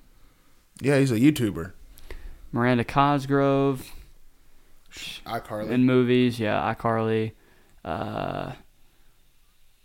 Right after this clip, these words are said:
Speaker 2: got a degree from the University of Southern California. She went to U S C.
Speaker 1: Nice.
Speaker 2: That's where Lincoln Riley's the head coach of now.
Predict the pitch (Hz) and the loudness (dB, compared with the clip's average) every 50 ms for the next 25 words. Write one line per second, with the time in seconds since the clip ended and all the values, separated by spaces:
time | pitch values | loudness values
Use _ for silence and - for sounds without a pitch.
0 | - - - 127 123 117 120 104 110 113 110 120 123 127 123 123 - - 123 113 | -10 -2 2 2 4 4 4 2 2 2 2 4 4 4 4 4 2 0 0 0
1 | 110 113 113 117 117 113 117 117 117 - - 117 107 - - 127 120 120 117 110 | 0 0 0 0 0 2 2 0 0 0 -2 -4 -4 -2 0 2 2 2 0 0
2 | - 120 117 113 - - 123 117 123 120 117 - 110 104 - - 127 147 165 170 | 0 0 0 0 0 0 0 2 2 0 0 0 -2 -2 2 4 4 6 6 4
3 | 160 - - 247 202 135 - - - - - - - - - - - - - - | 4 2 0 2 2 0 -2 -4 -10 -20 -20 -20 -20 -20 -20 -20 -20 -20 -20 -20
4 | - - - - - - - - - - - 196 - - - - - - - - | -20 -20 -20 -18 -16 -12 -8 -4 -2 0 0 0 -2 -2 -6 -12 -14 -18 -20 -20
5 | - - - - - - - - - - - - - _ - 180 - - 160 139 | -20 -20 -20 -20 -20 -20 -20 -20 -20 -20 -20 -20 -20 _ -6 -2 2 4 4 6
6 | 135 147 151 147 165 160 170 180 208 220 175 127 110 120 113 117 110 - - 123 | 8 6 6 6 4 4 6 6 6 6 6 4 4 4 2 2 2 2 2 2
7 | 113 - - 120 110 110 110 110 110 107 | 2 2 0 -2 0 0 0 0 0 -2